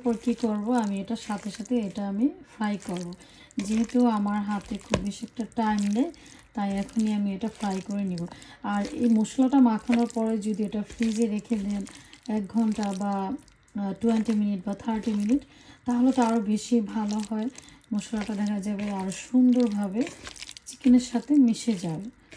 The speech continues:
তো যেহেতু আমার টাইম নেই, তাই আমি এখন এটা, আহ, কুক করব। আপনারা আমার সাথেই থাকবেন, দেখতে থাকবেন। চিকেনটা ম্যারিনেট করা হয়ে গেছে।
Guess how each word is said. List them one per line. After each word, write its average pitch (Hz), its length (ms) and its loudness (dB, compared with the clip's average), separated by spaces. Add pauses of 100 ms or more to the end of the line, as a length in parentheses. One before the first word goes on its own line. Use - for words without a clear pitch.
তো 285 60 -2
যেহেতু 285 320 6
আমার 294 160 8
টাইম 294 280 6
নেই, 262 240 8
তাই 226 200 2
আমি 220 200 2
এখন 208 280 0
এটা, 208 220 -2 (840)
আহ, 190 240 -4 (240)
কুক 247 240 -2
করব। 190 340 -6 (680)
আপনারা 240 260 2
আমার 226 100 2
সাথেই 233 400 -2
থাকবেন, 254 480 2
দেখতে 202 280 0
থাকবেন। 190 400 -2 (4000)
চিকেনটা 240 440 -8
ম্যারিনেট 220 420 -4
করা 220 200 -6
হয়ে 220 340 -4
গেছে। 220 320 -10